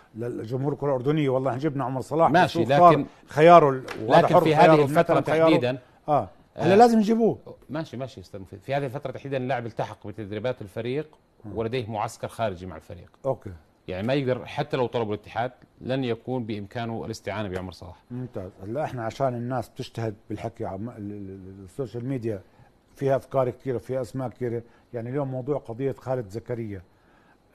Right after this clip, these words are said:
Speaker 1: يعني فعلًا هو بالدوري المو-، الموسم الح-، ال-، ال-، المضى
Speaker 2: قدم
Speaker 1: كان
Speaker 2: موسم
Speaker 1: من
Speaker 2: مثالي.
Speaker 1: أميز اللاعبين سواء على مستوى الفيصل أو الدوري، بالأرقام، بإحصائيات،
Speaker 2: نعم.
Speaker 1: ب-، بشو من بالأداء، بكل شيء. هلا شو مشكلة خالد زكريا؟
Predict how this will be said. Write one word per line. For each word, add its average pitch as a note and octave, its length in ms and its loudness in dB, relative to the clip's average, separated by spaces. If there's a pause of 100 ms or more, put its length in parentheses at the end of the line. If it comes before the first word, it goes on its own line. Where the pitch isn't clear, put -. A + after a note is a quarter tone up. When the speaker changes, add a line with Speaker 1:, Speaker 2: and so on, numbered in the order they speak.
(140)
Speaker 1:
يعني G#2 400 -12 (560)
فعلًا C#3 380 2
هو B2+ 100 -4
بالدوري C3 420 4
المو-، D3+ 280 2
الموسم C3+ 760 -2
الح-، B2 140 -8
ال-، C3 140 -4
ال-، A2 180 -4
المضى C3+ 500 2 (140)
Speaker 2:
قدم C#3 200 2
Speaker 1:
كان D#3+ 80 6
Speaker 2:
موسم D#3+ 180 2
Speaker 1:
من A#2 60 0
Speaker 2:
مثالي. G#3+ 200 0
Speaker 1:
أميز E3+ 300 2
اللاعبين D3+ 800 2 (320)
سواء E3 220 4
على D3+ 120 6
مستوى E3 300 4
الفيصل G3+ 440 2
أو G#3 80 4
الدوري، F3 360 2
بالأرقام، D3+ 600 2
بإحصائيات، D3 760 2
Speaker 2:
نعم. A2 100 -4
Speaker 1:
ب-، E3 60 -2
بشو F#3 260 -4
من A3 140 0
بالأداء، F3 440 0
بكل E3 320 -2
شيء. A2+ 200 -8 (640)
هلا D#3+ 180 -4
شو A3 140 -4
مشكلة A#3+ 360 0
خالد E3 300 0
زكريا؟ A#2+ 540 -6